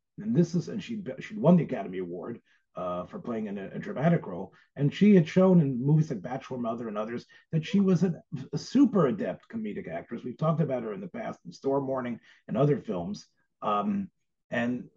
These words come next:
you know, <laughs> they didn't want to have Carrie being an adulterer, at least outright,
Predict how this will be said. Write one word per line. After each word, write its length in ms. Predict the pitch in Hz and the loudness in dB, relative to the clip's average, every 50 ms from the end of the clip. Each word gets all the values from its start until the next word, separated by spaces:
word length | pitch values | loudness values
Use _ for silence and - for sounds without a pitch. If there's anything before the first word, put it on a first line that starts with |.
| _ | _
you 80 | - 117 | -2 0
know, 280 | 117 107 110 113 - - | 2 2 0 -2 -4 -6
<laughs> 560 | 123 117 117 113 - - - - _ _ _ | -4 -2 -2 -2 -4 -6 -10 -18 _ _ _
they 1120 | - - - 262 - - - 127 120 131 127 - 170 151 156 - 147 - - - 143 143 131 | -12 -10 -8 -6 -6 -6 -6 -4 -2 -2 4 6 6 6 6 4 -2 -6 0 4 6 6 6
didn't 300 | 110 - 202 208 202 175 | 8 8 10 10 12 12
want 160 | 180 180 160 | 12 12 10
to 60 | 139 | 10
have 160 | 160 175 - | 8 6 4
Carrie 400 | - - 160 180 170 147 123 120 | 2 4 6 8 8 8 6 4
being 240 | 110 120 139 127 123 | 4 2 0 2 2
an 60 | 117 | 0
adulterer, 640 | 107 95 147 170 190 170 - 113 101 101 104 101 - _ - | 4 8 8 8 8 8 4 0 -6 -8 -10 -12 -12 _ -2
at 60 | 113 | 0
least 220 | 135 139 - - _ _ _ - _ | 0 0 0 -2 _ _ _ -12 _
outright, 560 | - 120 127 123 - 135 156 156 - 160 - | 2 2 2 4 4 4 4 4 4 0 -6